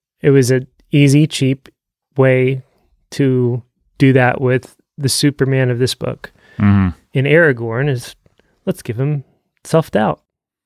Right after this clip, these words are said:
Speaker 1: Let's make him fearful and concerned. Let's make, let's play the Ring up as a character that as, is a corrupting agent. And then, you know, let's, as, as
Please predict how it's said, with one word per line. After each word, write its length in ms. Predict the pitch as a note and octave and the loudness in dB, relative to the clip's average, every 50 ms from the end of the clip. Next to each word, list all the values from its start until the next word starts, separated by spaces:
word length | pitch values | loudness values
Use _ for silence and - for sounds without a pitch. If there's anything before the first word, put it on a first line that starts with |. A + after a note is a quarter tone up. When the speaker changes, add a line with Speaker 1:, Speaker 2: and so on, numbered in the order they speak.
| _ _ _ - | _ _ _ -2
Speaker 1:
Let's 200 | E3 D3+ - - | -2 0 0 0
make 180 | D#3 D3 - - | 0 0 0 2
him 300 | D#3+ D#3 D#3 D#3+ E3 D3+ _ _ _ _ _ _ _ _ _ _ | 0 2 2 0 -2 -4 _ _ _ _ _ _ _ _ _ _
fearful 360 | - - E3 E3 - - F3 E3+ | -4 0 0 0 2 2 2 2
and 100 | E3 - | 2 2
concerned. 460 | E3 D#3+ - - G3 F#3 F3 D#3 D3+ | 0 0 2 2 2 2 4 4 2
Let's 180 | D#3 D3+ - - | 2 0 0 0
make, 280 | F3 F3+ F3 - - _ _ _ _ - | 0 0 0 -2 -8 _ _ _ _ -2
let's 240 | G3 F#3 - - - | -2 -2 -2 -2 -6
play 260 | - - G3+ G3 G3 | -6 -2 0 0 2
the 140 | F3 F3+ D#3+ | 2 2 0
Ring 340 | C#3+ C3+ D3+ E3 F3 E3+ E3 | 2 2 2 2 4 4 4
up 220 | C#3+ B2+ - - | 2 2 0 -2
as 160 | C3+ B2+ B2+ | -2 -2 -2
a 60 | B2+ A#2+ | -2 -4
character 640 | - - - D#3 D#3 D#3 D3 - - - C3+ C3+ B2+ | -4 -2 2 2 4 4 2 0 -2 -2 0 0 2
that 240 | B2+ B2 C3+ - - | 2 0 0 0 0
as, 220 | C#3+ C#3+ C3+ D3 | 0 0 0 0
is 260 | - - E3 D3 C3+ | -2 -2 0 0 0
a 60 | C#3+ C3 | 0 -2
corrupting 640 | - - D3 D3 D3+ D3 C#3+ _ - C#3+ C3+ C3 C3 | -2 -4 -2 0 2 2 0 _ -4 -4 -2 0 2
agent. 480 | C#3 C#3+ D3+ C#3 A#2+ B2 B2 C3 - - | 2 2 2 2 0 -2 -4 -4 -6 -6
And 180 | - C#3+ C#3 C#3 | -4 -4 -2 0
then, 220 | C#3 C3+ C3 B2+ - _ _ _ _ _ _ _ _ _ _ _ | 0 0 0 -2 -4 _ _ _ _ _ _ _ _ _ _ _
you 160 | - - C#3 C3 | -4 -2 0 2
know, 220 | C3+ C3+ C3 C3 | 2 4 4 4
let's, 460 | C3+ D3 D3+ - - - - - - _ _ _ _ _ _ _ _ _ _ _ _ _ _ _ _ _ _ _ _ _ - | 4 4 2 2 -2 -4 -6 -6 -10 _ _ _ _ _ _ _ _ _ _ _ _ _ _ _ _ _ _ _ _ _ -4
as, 380 | E3 D3+ D#3 D3+ C#3 C3 C3 - - - | -2 0 0 0 0 -2 -4 -6 -6 -4
as 240 | - D3 D#3 D#3 | 0 0 2 2